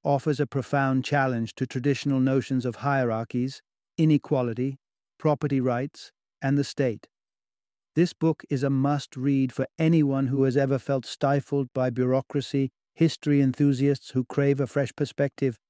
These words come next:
and dreamers who fancy themselves the next Indiana Jones,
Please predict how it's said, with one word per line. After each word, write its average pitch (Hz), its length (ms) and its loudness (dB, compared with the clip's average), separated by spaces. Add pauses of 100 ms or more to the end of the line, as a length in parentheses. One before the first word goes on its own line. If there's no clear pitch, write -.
(200)
and 156 220 2
dreamers 165 480 4
who 139 100 2
fancy 147 380 0
themselves 139 580 0
the 135 120 2
next 143 280 0
Indiana 143 560 2
Jones, 127 640 2